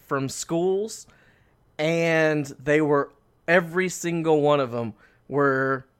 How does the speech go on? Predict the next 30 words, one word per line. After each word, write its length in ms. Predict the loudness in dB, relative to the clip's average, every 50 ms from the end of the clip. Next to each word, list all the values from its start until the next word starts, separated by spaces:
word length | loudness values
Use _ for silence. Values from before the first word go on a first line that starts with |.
| _ _ -8
twenty-four 580 | 2 6 6 6 6 4 2 4 4 4 4 4
inches, 560 | 2 0 -2 -2 -2 -4 -4 -4 -4 -8 -14 _ _ _
four 320 | _ _ 0 2 4 4 6
and 80 | 4
a 40 | 4
half 260 | 4 2 2 0 0
pounds. 460 | -2 -4 -4 -4 -6 -8 -10 -12 -16 _ _ _ _ _ _ _ _ 0
Every 180 | 2 4 4 2
single 280 | 2 0 0 2 2 0
one 100 | 0 -2
of 100 | -4 -8
'em. 60 | -10 -12 -8
Between 320 | -8 -6 -2 0 0 0 0
twenty-four 540 | 0 0 2 2 2 0 0 0 2 2
and 80 | 0 -2
twenty-five 680 | -2 -4 -2 -2 -2 -4 0 0 2 4 4 4 2 0 -6 -20 -20 _ _ -6
and 160 | -6 -6 -4
four 220 | -2 -2 0 0 0
and 80 | 0
a 40 | -2
half 240 | -4 -4 -6 -6 -6
pounds. 420 | -4 -4 -2 -2 -2 -4 -6 -8 -14 -20 -20 _ _ -8
And 100 | -6 -2
we 120 | -2 -2 0
just 240 | 0 -2 -4 -4
couldn't 480 | -4 0 0 0 2 0 -2 -4 -4 -6
get 440 | -4 -2 0 0 0 -2 -6 -10 -6
that 420 | -4 -2 -2 0 -2 -2 -4 -8 -16 _ _ _ _ _ _ _ _ _ _
twenty-six 1500 | -14 -8 -4 -2 0 0 0 0 0 0 0 0 -2 -4 -6 -10 _ _ _ _ _ -14 -12 -8 -2 -2 -2 -2 -2 -6 -2
incher, 580 | -2 -2 -2 -2 -4 -6 -4 -4 -4 -4 -6